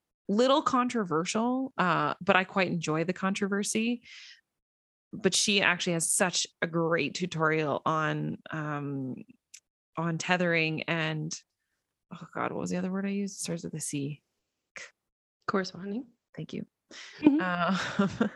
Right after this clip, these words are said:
Speaker 1: <laughs> anyways, I, uh, but she just does a really, really good, and activation. So if y-, she kinda, she said at one point, she's basically like, "If you do not activate, like, if you don't have an activator in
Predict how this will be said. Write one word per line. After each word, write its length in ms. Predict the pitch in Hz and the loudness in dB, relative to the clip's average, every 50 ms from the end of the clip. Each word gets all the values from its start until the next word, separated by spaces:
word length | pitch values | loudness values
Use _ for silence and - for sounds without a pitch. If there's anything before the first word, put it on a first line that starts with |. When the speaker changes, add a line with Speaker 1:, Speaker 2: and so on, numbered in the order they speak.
| - - - 330 - _ _ _ _ _ _ - | -6 -6 -6 -6 -6 _ _ _ _ _ _ -4
Speaker 1:
<laughs> 640 | 415 - - - - - - - - - - - - | -2 -2 -2 -4 -6 -8 -8 -8 -10 -10 -10 -2 2
anyways, 480 | 202 208 202 170 214 185 165 165 165 - - - - - - | 2 2 4 4 4 4 2 2 0 -4 -8 -12 -6 0 4
I, 460 | - 180 185 185 185 185 180 175 - - _ _ - | 4 6 6 6 6 4 4 2 0 -2 _ _ 2
uh, 400 | 180 175 170 170 185 180 - - - _ _ - - - | 4 4 4 4 2 2 0 -2 -4 _ _ -18 -4 0
but 120 | - 190 - | 0 2 2
she 500 | - - 214 208 208 202 185 - - - - - - - | 2 2 2 2 2 0 0 -2 -6 -14 -18 -18 -14 -8
just 200 | 185 - 180 - | -4 -2 -2 0
does 140 | - 180 170 | 2 2 2
a 80 | 175 165 | 2 2
really, 220 | 165 165 165 170 | 2 2 0 0
really 220 | 165 180 165 165 170 | 0 0 0 0 0
good, 120 | 165 - - | 0 2 2
and 160 | 180 190 - - | 2 2 4 4
activation. 1000 | 180 196 202 - - 196 170 175 165 170 180 175 - 170 165 165 151 147 - - | 4 4 2 0 0 2 4 4 2 2 2 0 0 0 0 0 -2 -4 -4 -4
So 360 | - - 208 196 185 175 156 | 0 2 4 4 4 4 2
if 200 | - - 190 - - | 2 0 0 -2 -4
y-, 260 | - - - - 147 - - | -12 -8 -4 -4 -4 -4 -2
she 160 | - - 196 | -2 -2 0
kinda, 360 | - 208 208 202 202 185 - - - | 0 0 0 0 0 -2 -4 -6 -4
she 260 | 185 - - 220 226 | -2 0 2 2 2
said 260 | 214 220 220 190 180 | 2 2 2 2 2
at 80 | 170 156 | 2 2
one 160 | - 165 175 | 2 0 0
point, 180 | 165 175 165 170 | 0 -2 -2 -2
she's 140 | - - 170 | -4 -6 -2
basically 380 | - 175 185 - 196 - 170 165 | 0 0 0 0 0 0 0 2
like, 180 | 170 165 160 - | 0 0 -2 -2
"If 100 | 170 175 | -2 -2
you 120 | 190 196 | 0 0
do 100 | 190 208 | 0 0
not 200 | 208 202 185 - - | 0 0 -2 -2 0
activate, 840 | 170 160 156 170 180 _ - 180 170 170 139 143 143 - - - _ _ _ _ _ _ _ _ _ _ _ _ _ - | 0 0 0 0 -2 _ -4 -2 0 0 0 0 0 -2 -4 -6 _ _ _ _ _ _ _ _ _ _ _ _ _ -4
like, 120 | - 185 180 | -4 -2 0
if 60 | 180 | 0
you 80 | 180 185 | 0 2
don't 160 | 196 202 196 | 0 0 0
have 200 | 165 180 190 180 | 0 2 2 2
an 100 | 175 - - _ _ _ _ _ _ _ - | 0 -2 -4 _ _ _ _ _ _ _ 0
activator 720 | - 170 175 180 - - 196 170 170 156 156 156 151 143 - | 2 2 2 0 0 0 0 2 2 2 2 2 2 2 2
in 420 | - 170 165 165 165 165 180 | 2 2 2 2 0 0 -2